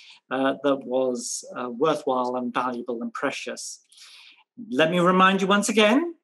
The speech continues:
this is a book launch, so if you've not yet brought Love is the Way, please do purchase it. I really do recommend it, and every good library should have a copy.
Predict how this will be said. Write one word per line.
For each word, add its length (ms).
this 180
is 120
a 40
book 240
launch, 520
so 100
if 140
you've 100
not 220
yet 200
brought 300
Love 180
is 120
the 80
Way, 260
please 300
do 100
purchase 500
it. 240
I 120
really 420
do 160
recommend 540
it, 160
and 200
every 220
good 220
library 320
should 180
have 160
a 40
copy. 360